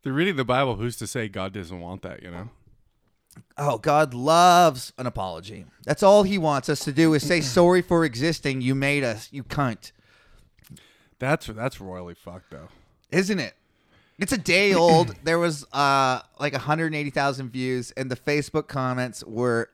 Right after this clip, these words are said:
Speaker 2: severely divided between full support and full condemnation.
Speaker 1: <sighs> It, it's,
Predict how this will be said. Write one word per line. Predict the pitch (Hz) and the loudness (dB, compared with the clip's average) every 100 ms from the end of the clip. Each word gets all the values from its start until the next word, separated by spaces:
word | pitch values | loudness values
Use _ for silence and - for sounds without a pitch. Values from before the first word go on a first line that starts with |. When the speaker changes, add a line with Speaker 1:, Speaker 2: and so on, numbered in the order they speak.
| _ _ _ _ | _ _ _ _
Speaker 2:
severely | - - 135 151 151 151 147 | -14 -10 -6 0 2 2 0
divided | 131 120 120 120 113 | -2 0 0 0 -4
between | 101 117 - 131 123 | -6 -10 -10 -10 -10
full | - 123 127 | -8 -4 -4
support | - 131 120 123 131 | -6 -10 -4 -4 -4
and | 117 104 | -8 -12
full | _ 117 110 | _ -2 -2
condemnation. | - 110 104 95 95 - 95 - _ _ _ _ _ _ _ _ _ _ _ _ _ _ _ _ _ _ _ _ _ _ | -4 -10 -10 -10 -10 -10 -14 -16 _ _ _ _ _ _ _ _ _ _ _ _ _ _ _ _ _ _ _ _ _ _
Speaker 1:
<sighs> | - - - - _ | -16 -14 -14 -20 _
It, | 220 - | -10 -10
it's, | 202 233 - | -8 -10 -12